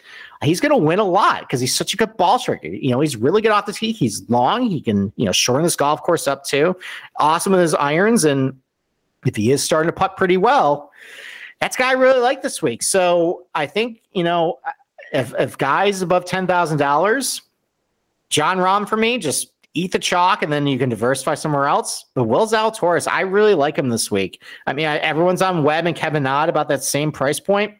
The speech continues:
I'm gonna go Will Zalatoris. I, you know, he's gonna win at some point on the P G A Tour. Why not this week? All right,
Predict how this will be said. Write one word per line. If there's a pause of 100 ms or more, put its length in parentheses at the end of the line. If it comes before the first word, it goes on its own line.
(360)
I'm
gonna
go
Will
Zalatoris. (720)
I,
you
know,
he's
gonna
win
at
some
point
on
the
P
G
A
Tour. (760)
Why
not
this
week? (1080)
All
right,